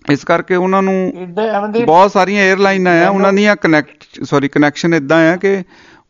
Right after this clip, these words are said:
Speaker 1: ਉਹਨਾਂ ਨੂੰ ਮਹਿੰਗਾ ਬਹੁਤ ਪੈਂਦਾ ਏਅਰਪੋਰਟ 'ਤੇ ਉੱਥੇ ਕਿਰਾਇਆ ਦੇਣਾ, ਕਿਉਂਕਿ ਘੰਟਿਆਂ ਦੇ ਹਿਸਾਬ ਨਾਲ ਉਹਨਾਂ ਦੇ, ਮੈਨੂੰ ਲੱਗਦਾ, ਪੈਸੇ ਪੈਂਦੇ ਆ ਏਅਰਪੋਰਟ 'ਤੇ ਰੁਕਣ ਦੇ। ਤਾਂ ਇਸ ਕਰਕੇ ਉਹ ਘੱਟ ਤੋਂ ਘੱਟ ਸਮਾਂ ਰੁਕਣਾ ਚਾਹੁੰਦੇ ਏਅਰਪੋਰਟ 'ਤੇ, ਤਾਂ ਕਿ ਉਹ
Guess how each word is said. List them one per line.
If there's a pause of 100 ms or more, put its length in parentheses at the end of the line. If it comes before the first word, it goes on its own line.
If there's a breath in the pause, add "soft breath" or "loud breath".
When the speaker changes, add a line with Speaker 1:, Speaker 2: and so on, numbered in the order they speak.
Speaker 1:
ਉਹਨਾਂ
ਨੂੰ
ਮਹਿੰਗਾ
ਬਹੁਤ
ਪੈਂਦਾ
ਏਅਰਪੋਰਟ
'ਤੇ
ਉੱਥੇ
ਕਿਰਾਇਆ
ਦੇਣਾ,
ਕਿਉਂਕਿ
ਘੰਟਿਆਂ
ਦੇ
ਹਿਸਾਬ
ਨਾਲ
ਉਹਨਾਂ
ਦੇ,
ਮੈਨੂੰ
ਲੱਗਦਾ,
ਪੈਸੇ
ਪੈਂਦੇ
ਆ
ਏਅਰਪੋਰਟ
'ਤੇ
ਰੁਕਣ
ਦੇ। (600 loud breath)
ਤਾਂ
ਇਸ
ਕਰਕੇ
ਉਹ (120)
ਘੱਟ
ਤੋਂ (100)
ਘੱਟ
ਸਮਾਂ
ਰੁਕਣਾ
ਚਾਹੁੰਦੇ
ਏਅਰਪੋਰਟ
'ਤੇ,
ਤਾਂ
ਕਿ
ਉਹ